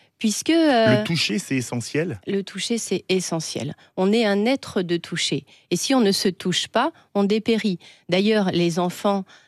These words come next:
Speaker 1: dans les orphelinats, euh, au temps, euh, vous savez, en Roumanie, là, au temps
Speaker 2: Oui.
Speaker 1: vraiment où c'était,
Speaker 2: De
Speaker 1: euh,
Speaker 2: Ceausescu.
Speaker 1: voilà, de Ceausescu, c'était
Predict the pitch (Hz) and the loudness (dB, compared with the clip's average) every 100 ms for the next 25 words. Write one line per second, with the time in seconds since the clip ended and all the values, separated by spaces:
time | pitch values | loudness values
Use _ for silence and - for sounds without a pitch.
0 | - 170 180 180 175 - 175 170 165 247 | -4 0 0 2 -2 -2 -2 0 2 0
1 | 427 _ _ _ - 165 156 120 - - | -2 _ _ _ -2 0 2 0 -2 -4
2 | 180 175 196 190 196 175 156 147 143 95 | -4 -2 0 2 4 2 2 0 -2 -4
3 | - 190 208 180 190 196 190 196 202 196 | -4 0 2 2 2 2 2 2 2 2
4 | 156 156 - 175 170 156 170 185 180 160 | 0 -2 0 0 0 -2 -2 -2 -2 -6
5 | - 170 - 180 156 120 - 120 123 110 | -8 -12 -8 -8 -4 -2 0 0 0 0
6 | 139 151 175 180 160 160 156 208 185 180 | 0 0 0 2 0 -2 -6 -4 -4 -4
7 | 170 254 262 180 170 | -4 -4 -4 -4 -4